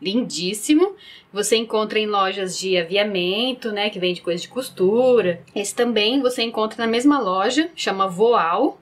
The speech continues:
ele é furadinho no meio, ó. Então dá pra entrar brinquinhos, um bastidor de madeira, de bordado, né, que eu tenho aqui bastante porque eu faço bordado, então eu trouxe essa ideia pra você aqui.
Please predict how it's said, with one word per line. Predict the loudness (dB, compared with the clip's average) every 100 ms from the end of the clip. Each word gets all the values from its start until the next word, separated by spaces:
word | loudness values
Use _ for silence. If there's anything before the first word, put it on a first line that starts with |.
| _
ele | -6 -4
é | -4
furadinho | -2 0 0 -2 -6 -4 -2
no | -2
meio, | -4 -4 -2 -2 -2
ó. | -2 -6 _ _ _ _ _ _ _ _ _ _ _ _ _ _ _ _ _
Então | -6
dá | -4 -4
pra | -2
entrar | -4 -2 -4
brinquinhos, | -2 -6 -8 -8 -8 0 0 0 -4 -10 _ -20 -20 -8
um | 0
bastidor | 2 2 0 -4 0 2 2 0
de | -2
madeira, | -4 -4 -6 -6 0 0 0 -6
de | -6
bordado, | -2 0 0 0 -2 0 2
né, | 2 0 -2 _ _
que | -8
eu |
tenho | -2 -2 -2
aqui | -4 -8 -4
bastante | -4 -2 0 0 -2
porque | -8 -8 -6
eu |
faço | -4 -6 -6
bordado, | -4 -2 -2 -2 -4 -8
então | -8 -6 -4
eu |
trouxe | -4 -4 -6
essa | -6 -4
ideia | -2 0 0 -2
pra | -6
você | -8 -10 -8 -8
aqui. | -8 -8 -4 -4